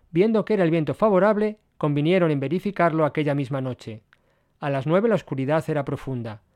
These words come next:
Algunas nubes corrían a través del espacio y parecía seguro que a cualquier altura que se elevara la cometa no podría ser vista desde ninguna parte.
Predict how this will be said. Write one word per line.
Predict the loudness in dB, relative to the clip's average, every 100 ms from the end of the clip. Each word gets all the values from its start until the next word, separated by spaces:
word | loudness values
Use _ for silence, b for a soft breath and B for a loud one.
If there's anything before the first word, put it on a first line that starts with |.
| _ _
Algunas | -6 -2 0 0
nubes | 0 -2 -4
corrían | -2 0 0
a | 0
través | 0 0 0
del | 0 -2
espacio | -2 -2 -2 -4 -8 -6
y | -6
parecía | -4 -4 -4 -4
seguro | -4 0 2 2 -2 b b _ _ _
que | -8
a | -4
cualquier | -4 -2 0
altura | 0 2 0 0
que | -2
se | -4
elevara | -2 0 0
la | 0 0
cometa | 0 0 0 -4 b b b
no | -2
podría | 2 2 2
ser | 2 0
vista | 0 0 0
desde | 0 -2
ninguna | -4 -2 0 0
parte. | -4 -10 -10 -14